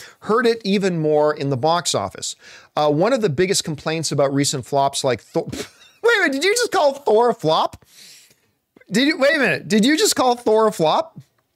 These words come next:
Hold on a second here. Thor, Love, and Thunder. Thor, Love, and Thunder, which, by the way, did not cost three hundred million dollars to make. Thor, Love, and Thunder,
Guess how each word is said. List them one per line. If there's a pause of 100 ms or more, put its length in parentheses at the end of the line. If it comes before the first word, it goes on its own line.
(680)
Hold
on
a
second
here. (500)
Thor,
Love,
and
Thunder. (600)
Thor,
Love,
and
Thunder, (480)
which,
by
the
way,
did
not
cost
three
hundred
million
dollars
to
make. (880)
Thor,
Love,
and
Thunder,